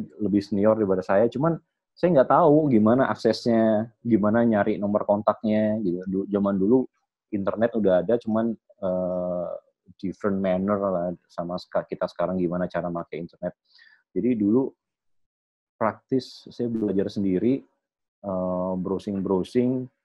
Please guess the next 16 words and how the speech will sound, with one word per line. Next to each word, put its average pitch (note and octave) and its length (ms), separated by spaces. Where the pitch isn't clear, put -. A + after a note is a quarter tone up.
nanya F#2+ 480
sa-, - 200
na-, F#2+ 440
nanya F#2+ 480
sana F#2+ 240
sini G2 360
se-, G2 240
seadanya, F#2 760
trial F#2+ 360
and F#2+ 200
error. A2 440
Kemudian G2 600
ya C#3+ 480
itu C3 320
apa D#3 160
namanya, C#3+ 400